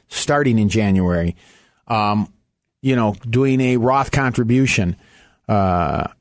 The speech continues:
especially up until April fifteenth next year. So you only have basically three and a half months if you wanna do a Roth contribution for twenty seventeen. These are opportunities. And this is money now that will go tax-free forever. Do you have, even have a tax plan?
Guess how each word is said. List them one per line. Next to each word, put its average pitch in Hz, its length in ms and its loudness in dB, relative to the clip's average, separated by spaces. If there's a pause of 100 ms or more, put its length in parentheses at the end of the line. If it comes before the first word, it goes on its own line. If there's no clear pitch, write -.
(540)
especially 131 560 0
up 117 60 0
until 120 200 2
April 117 180 -2
fifteenth 123 520 -2
next 127 380 -2
year. 92 280 0
So - 140 -2
you 123 140 2
only 143 160 0
have 131 440 0
basically 120 600 0 (240)
three 143 180 -2
and 135 80 0
a 123 40 0
half 123 120 0
months 127 300 0
if 104 80 0
you 120 60 2
wanna 120 180 0
do 113 100 2
a 107 40 2
Roth 123 220 0
contribution 117 520 0
for - 120 -4
twenty 123 280 0
seventeen. 110 580 0 (280)
These 180 180 2
are 208 180 -2
opportunities. 139 840 -2 (400)
And 127 120 2
this 170 160 0
is 170 100 2
money 165 300 2
now 127 180 0
that 123 120 0
will 117 100 0
go 113 160 -2
tax-free 127 480 -2
forever. 127 420 0 (360)
Do 135 100 0
you 190 140 4
have, 175 200 2
even 160 200 2
have 151 140 0
a 131 40 0
tax 151 320 -2
plan? 82 340 -4